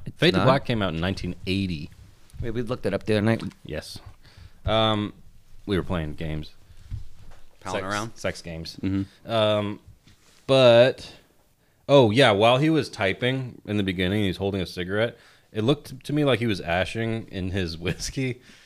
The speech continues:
Speaker 2: which I thought he was at first, but then I saw him drink it, and I had to rewind and be like, "Did he drink his ashy whiskey?" But
Speaker 1: I
Speaker 2: no.
Speaker 1: think everyone's done that at
Speaker 2: He was
Speaker 1: least
Speaker 2: just
Speaker 1: once or
Speaker 2: typing.
Speaker 1: twice, though.
Speaker 2: Yeah.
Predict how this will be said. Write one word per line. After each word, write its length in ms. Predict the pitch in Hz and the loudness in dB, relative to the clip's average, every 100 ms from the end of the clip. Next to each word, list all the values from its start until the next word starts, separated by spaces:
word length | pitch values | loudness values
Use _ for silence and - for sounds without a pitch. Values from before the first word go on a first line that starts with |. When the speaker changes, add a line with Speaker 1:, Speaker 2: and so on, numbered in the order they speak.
| - - | -18 -8
Speaker 2:
which 140 | 123 | -2
I 80 | 117 | 0
thought 200 | 123 127 | 2 2
he 60 | 110 | 4
was 220 | 98 104 | 4 2
at 80 | 92 | 2
first, 260 | 127 123 104 | 2 0 0
but 60 | |
then 100 | 101 | 0
I 60 | 95 | 0
saw 180 | - 98 | 2 0
him 100 | 90 | 0
drink 260 | 90 92 | 0 2
it, 200 | 113 113 | 2 0
and 80 | 82 | -2
I 20 | 82 | -4
had 120 | 90 | -2
to 80 | 85 | -2
rewind 460 | 87 76 78 78 | -2 -2 -2 -2
and 80 | 78 | -2
be 80 | 80 | -2
like, 200 | 76 76 | -2 -2
"Did 120 | 90 | -2
he 200 | 113 110 - - | -4 -4 -12 -10
drink 280 | 85 98 | -6 -6
his 180 | - 87 | -6 -10
ashy 600 | 82 80 90 - 92 85 85 | -6 -6 -6 -4 -4 -4 -4
whiskey?" 300 | 90 - 101 | -4 -4 -6
But 180 | 82 82 | -2 4
Speaker 1:
I 60 | |
Speaker 2:
no. 40 | 131 | 8
Speaker 1:
think 140 | 160 | 8
everyone's 300 | 120 117 110 | 8 8 4
done 140 | 95 90 | 2 0
that 160 | 90 | 0
at 40 | 87 | 0
Speaker 2:
He 40 | |
was 120 | 90 | 0
Speaker 1:
least 100 | 87 | 0
Speaker 2:
just 80 | 92 | 0
Speaker 1:
once 140 | 85 82 | 0 -2
or 20 | |
Speaker 2:
typing. 100 | 80 | -6
Speaker 1:
twice, 320 | 85 85 92 | -6 -6 -8
though. 200 | 104 101 92 | -10 -10 -6
Speaker 2:
Yeah. 320 | 113 98 69 | 0 0 0